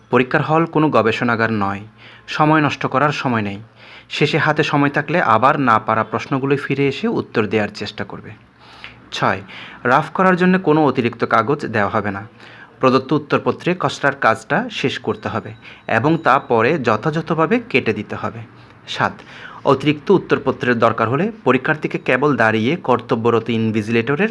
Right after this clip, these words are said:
দৃষ্টি আকর্ষণ করতে হবে। আট, উত্তরপত্র ও অতিরিক্ত উত্তরপত্রে অবশ্যই ইনভিজিলেটরের স্বাক্ষর থাকতে হবে, অন্যথায় উত্তরপত্র বাতিল বলে গণ্য হবে।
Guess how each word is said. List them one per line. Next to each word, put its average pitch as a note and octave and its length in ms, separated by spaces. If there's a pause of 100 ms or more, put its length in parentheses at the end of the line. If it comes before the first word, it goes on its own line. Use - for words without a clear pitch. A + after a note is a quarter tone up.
দৃষ্টি A2+ 340
আকর্ষণ G#2 420
করতে G2+ 280
হবে। G2 220 (760)
আট, A2+ 260 (520)
উত্তরপত্র C#3 540 (440)
ও E3 140
অতিরিক্ত B2 400
উত্তরপত্রে B2 520 (100)
অবশ্যই C3 500 (140)
ইনভিজিলেটরের C3 800
স্বাক্ষর - 340
থাকতে - 320
হবে, G#2 180 (160)
অন্যথায় B2+ 440 (320)
উত্তরপত্র A#2 540 (100)
বাতিল G#2+ 380
বলে G#2 220
গণ্য G#2 300
হবে। G#2 260